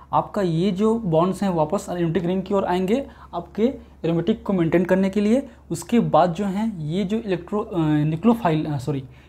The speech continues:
ये जो इलेक्ट्रोफाइल है वो वापस इस न्यूक्लियोफाइल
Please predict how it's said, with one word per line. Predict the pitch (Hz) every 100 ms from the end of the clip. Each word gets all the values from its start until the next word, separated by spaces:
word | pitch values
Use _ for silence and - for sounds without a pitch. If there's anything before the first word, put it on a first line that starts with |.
| -
ये | 180
जो | 196
इलेक्ट्रोफाइल | 185 160 - 202 - 156 185
है | 180 190
वो | 175
वापस | 190 165 233 233 - 202
इस | 175
न्यूक्लियोफाइल | 170 165 202 - 165 196